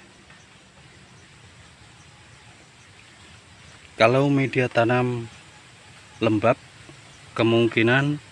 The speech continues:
perakaran dan juga rimpang jahenya akan sangat cepat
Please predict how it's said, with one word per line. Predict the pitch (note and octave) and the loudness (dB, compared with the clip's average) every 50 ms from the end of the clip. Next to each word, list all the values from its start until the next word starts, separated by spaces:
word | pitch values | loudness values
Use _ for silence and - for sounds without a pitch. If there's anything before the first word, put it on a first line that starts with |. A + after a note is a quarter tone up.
| - - | -8 -2
perakaran | - A2 A2 G#2+ G#2 G2 - G#2 G2 G#2 A2 A2+ A#2 A#2 G#2+ | 0 2 2 2 0 0 -2 0 2 2 4 2 2 0 0
dan | G#2+ G2 G2 | -2 -2 -4
juga | F#2+ - G#2 - - G2 F#2 F#2 | -4 -6 -6 -4 -4 -4 -4 -4
rimpang | G2 F#2+ F#2 F#2 F2+ G2 F2+ F#2 F#2 | -4 -4 -6 -6 -6 -6 -8 -8 -8
jahenya | F2 F2+ E2+ E2 E2+ F2 G#2 A#2+ C3 - - - - - - - - - - - - - - - - - - - - - - | -8 -8 -6 -6 -6 -6 -6 -8 -8 -10 -16 -20 -20 -20 -20 -20 -20 -20 -20 -20 -20 -20 -20 -20 -20 -20 -20 -20 -20 -12 -6
akan | - G#2 G#2 - A2 G2+ G2+ G#2 G#2 G#2 G#2 | -6 -6 -4 -2 -2 -2 -2 -2 -4 -4 -6
sangat | G2 - - G#2+ G2+ G2 G2 G2 - - | -8 -6 -4 -2 -2 -2 -2 -6 -8 -10
cepat | - - - A#2+ C3 C#3 | -10 -6 -4 -2 -2 -2